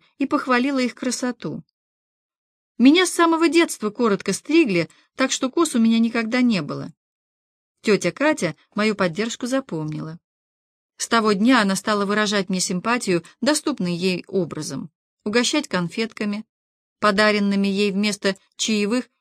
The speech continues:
посетителями библиотеки. Я же купила ей голубую капроновую ленту. Так у нас и пошло.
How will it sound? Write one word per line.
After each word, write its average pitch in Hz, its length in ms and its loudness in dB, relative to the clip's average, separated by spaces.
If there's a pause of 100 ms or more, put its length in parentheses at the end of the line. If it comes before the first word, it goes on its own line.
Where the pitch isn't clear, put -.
посетителями 202 680 -2
библиотеки. 190 880 -4 (720)
Я 302 240 4
же 208 140 0
купила 233 320 -2
ей 226 200 0
голубую 208 520 0
капроновую 226 640 -2
ленту. 156 460 -4 (340)
Так 339 200 2
у 220 40 0
нас 233 220 0
и 233 40 -6
пошло. 165 520 -6